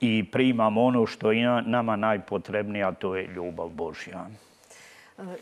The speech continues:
Speaker 2: vi ste sada spomenuli taj osjećaj, a i kroz naše prijašnje emisije javljali su nam se gledatelji koji su govorili: „Odlaze na svetu misu, redovito se mole, e,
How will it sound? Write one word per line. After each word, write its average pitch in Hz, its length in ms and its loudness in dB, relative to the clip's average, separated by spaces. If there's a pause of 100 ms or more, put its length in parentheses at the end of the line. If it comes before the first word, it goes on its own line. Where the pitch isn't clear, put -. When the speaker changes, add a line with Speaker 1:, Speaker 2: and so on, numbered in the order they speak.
Speaker 2:
vi 220 80 -2
ste 202 160 -8
sada 185 260 -4
spomenuli 170 540 -6
taj 156 240 -4
osjećaj, 160 680 -4
a 156 240 -2
i 151 160 -2
kroz 151 340 -8
naše 165 260 -4
prijašnje 165 540 -2
emisije 160 520 -2
javljali 160 380 -2
su - 160 -4
nam 156 160 -4
se - 120 -4
gledatelji 180 560 -4
koji 190 220 -4
su - 160 -6
govorili: 175 540 -2
„Odlaze 175 380 -4
na 160 120 -6
svetu 160 420 -6
misu, 160 380 -8
redovito 156 560 -4
se 156 200 -4
mole, 147 380 -2
e, 143 100 0